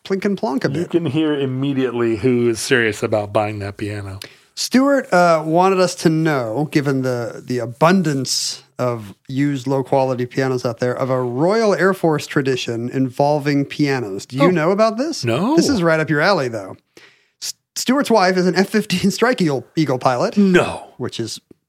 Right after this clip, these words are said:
Speaker 1: I mean, you can stop right there. <laughs> That's a pretty good story already.
Speaker 2: Adopt me.
Speaker 1: I guess at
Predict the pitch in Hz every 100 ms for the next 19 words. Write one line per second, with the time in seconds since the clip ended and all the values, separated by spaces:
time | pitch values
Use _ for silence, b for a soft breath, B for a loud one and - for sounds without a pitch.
0 | - - 113 127 117 151 131 - 135 143
1 | 139 135 98 - - - - 180 156 165
2 | - 156 143 143 - 143 135 127 127 120
3 | 123 156 135 123 180 156 - 117 101 95
4 | 95 B B B 160 165 226 208 165 -